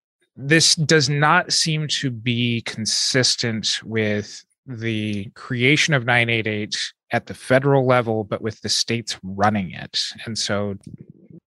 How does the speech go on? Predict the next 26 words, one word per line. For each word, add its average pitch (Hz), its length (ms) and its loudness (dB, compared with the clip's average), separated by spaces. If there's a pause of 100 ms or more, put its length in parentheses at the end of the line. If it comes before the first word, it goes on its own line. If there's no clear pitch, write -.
(100)
I 123 40 -4
mean, 117 100 -2
the 110 80 -2
rand 170 240 4
people 123 200 4
are 117 60 2
very 107 240 2
smart 104 280 -4
people. 113 380 0
I'm 101 160 0
not 104 220 0
here 113 180 0
to - 120 -6
disagree 104 420 0
with 117 180 2
them, 117 280 2
but 107 120 0
I 104 100 2
think 104 260 -6
that 101 160 -12
this 107 180 0
has - 300 2
to 120 100 -6
be 107 260 -2
something 101 500 -2
that, 95 220 -2